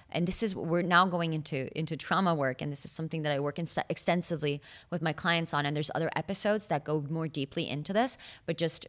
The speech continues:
for, to summarize this, is now you have these thought patterns that are getting anchored in, into your nervous system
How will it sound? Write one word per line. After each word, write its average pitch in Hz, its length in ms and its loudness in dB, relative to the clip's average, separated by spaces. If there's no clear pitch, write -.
for, 165 340 0
to - 140 -4
summarize 196 640 2
this, 151 260 -2
is 147 140 -6
now 160 140 4
you 160 160 0
have 156 280 4
these 165 180 -2
thought 196 300 8
patterns 139 500 6
that 147 380 6
are 151 300 6
getting 151 540 0
anchored 190 500 0
in, 170 380 0
into 220 300 0
your 175 100 -2
nervous 147 280 -2
system 143 440 -4